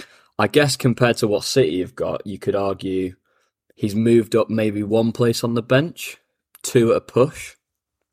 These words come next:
But I know Mudryk's got an injury at the moment. Um, so maybe on the, in the immediate term, he might be kind of first change off the bench, whereas I don't think he would be that for City. But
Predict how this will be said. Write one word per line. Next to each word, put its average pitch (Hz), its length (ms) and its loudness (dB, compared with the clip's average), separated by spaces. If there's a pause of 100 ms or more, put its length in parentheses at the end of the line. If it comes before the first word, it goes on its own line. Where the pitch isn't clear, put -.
(440)
But 101 140 2
I 101 80 4
know 113 160 6
Mudryk's 113 420 2
got 90 120 0
an 87 60 -2
injury 92 280 -2
at 80 60 -4
the 92 80 -4
moment. 90 560 -4 (100)
Um, 90 600 -2 (380)
so 98 220 0
maybe 104 420 2
on 101 160 0
the, 101 160 0 (280)
in 104 100 -2
the 104 80 0
immediate 104 500 2
term, 87 420 -2
he 92 120 -4
might 92 220 0
be 90 100 -2
kind 90 200 -2
of 87 140 -2
first - 540 -2
change 90 260 2
off 85 160 -4
the - 80 0
bench, 87 400 -2
whereas 85 160 -2
I 90 60 0
don't 92 240 0
think 87 120 -4
he 87 100 -4
would 95 200 0
be 82 120 -2
that - 200 -2
for - 60 -6
City. - 420 -2
But 95 400 0